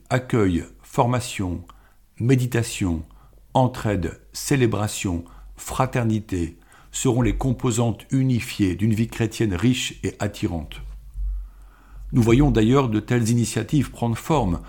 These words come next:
dans différents lieux, et nous entendons la joie des personnes qui se lancent dans des projets missionnaires. Nous parlions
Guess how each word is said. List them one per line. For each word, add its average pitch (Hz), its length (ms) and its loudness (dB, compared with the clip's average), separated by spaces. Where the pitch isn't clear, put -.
dans 117 220 0
différents 104 480 0
lieux, 90 400 0
et 107 80 2
nous 117 180 4
entendons 123 360 2
la 98 140 2
joie 107 260 2
des 101 140 2
personnes 123 460 -2
qui 113 100 -6
se - 160 -2
lancent 92 420 -4
dans 95 160 -4
des 92 100 0
projets 90 320 -4
missionnaires. 78 640 -6
Nous 131 60 6
parlions 151 480 6